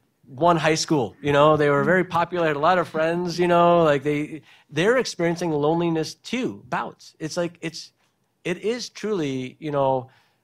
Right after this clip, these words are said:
widespread and, and, and is, uh, it, it is being felt by everybody.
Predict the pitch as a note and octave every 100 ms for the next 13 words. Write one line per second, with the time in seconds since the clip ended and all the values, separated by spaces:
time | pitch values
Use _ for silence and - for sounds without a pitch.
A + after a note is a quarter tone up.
0 | _ C3 D3 F3 - D3 A2+ G#2+ A2+ B2+
1 | B2+ B2+ B2 C3 C3 B2+ A#2+ B2+ B2+ B2
2 | A#2+ A2+ - - - _ _ _ C#3 -
3 | A2 - _ _ C#3+ C#3 E3 E3+ E3+ F3
4 | B2+ A#2 B2 G#2+ F2+ F#2